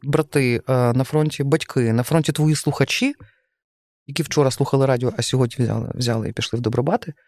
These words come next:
то ми не могли не поїхати. Ми не могли не поїхати. Перше, це був,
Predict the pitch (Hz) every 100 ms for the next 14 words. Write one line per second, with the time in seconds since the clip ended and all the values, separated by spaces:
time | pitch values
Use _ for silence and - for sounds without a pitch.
0 | _ _ - 147 143 139 143 175 190 175
1 | 175 170 165 117 104 - - - _ _
2 | 143 151 156 147 147 135 123 113 - -
3 | - - 156 123 - 127 131 131 131 127